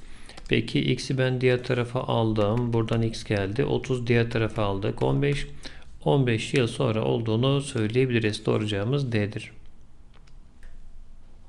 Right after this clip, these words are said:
Yener on dokuz, Ayşe yirmi iki, Berfin de yirmi üç yaşında. Yener'le Ayşe'nin yaşları farkı hiçbir zaman değişmez. Aradaki farka bakalım. Yener ve Ayşe. Aradaki farkımız üç. Doğru.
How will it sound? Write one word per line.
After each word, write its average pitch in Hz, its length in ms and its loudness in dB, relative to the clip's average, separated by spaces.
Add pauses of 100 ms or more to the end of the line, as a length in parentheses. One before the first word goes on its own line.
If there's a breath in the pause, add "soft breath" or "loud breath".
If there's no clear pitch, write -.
(1400)
Yener 151 400 6
on 156 260 4
dokuz, 143 380 2
Ayşe 131 320 4
yirmi 131 340 6
iki, 123 300 2
Berfin 127 380 4
de 131 40 6
yirmi 120 280 6
üç 120 160 2
yaşında. 107 640 0 (540 loud breath)
Yener'le 135 380 6
Ayşe'nin 135 400 2
yaşları 127 340 2
farkı 120 360 0
hiçbir - 160 -8
zaman 123 400 2
değişmez. 110 760 2
Aradaki 117 380 0
farka 117 380 0
bakalım. 117 520 0
Yener 107 440 2
ve 104 60 2
Ayşe. 101 440 0
Aradaki 127 400 -2
farkımız 123 580 0
üç. 135 440 0
Doğru. 101 480 2